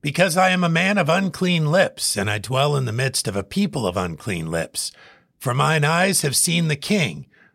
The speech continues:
the Lord of hosts." Isaiah's vision in this chapter is one we find difficult to comprehend.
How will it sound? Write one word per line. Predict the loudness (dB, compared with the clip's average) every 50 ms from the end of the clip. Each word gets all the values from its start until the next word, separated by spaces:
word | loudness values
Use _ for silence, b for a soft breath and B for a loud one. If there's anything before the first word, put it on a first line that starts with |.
| b _ -6
the | -4 -4
Lord | -2 0 2 2 2 2
of | 0 0 0
hosts." | -2 -2 -2 -2 -4 -4 -4 -4 -6 -8 _ _ _ _ _ _ _ _ _ _ _ _ _ _ _ _ _ _ _ _ _ -2
Isaiah's | 0 0 0 0 0 0 2 2 2 2 0 -2
vision | -2 -2 0 0 0 -2 -2 -2
in | -2 -2
this | -2 -2 -4 -4
chapter | -4 -2 0 0 0 0 -2 -2 -4 -4 -4 B B B B B
is | B -2 -2 -2 0
one | 0 0 2 2 2
we | 0 0
find | 0 0 0 2 2 2 0 -2 -2
difficult | 0 0 0 0 -4 -4 -2 0 -2 -2 -2
to | -4 -6
comprehend. | -4 -2 -2 -2 -2 -2 -2 -4 -2 0 0 0 0 0 -4 -6 -14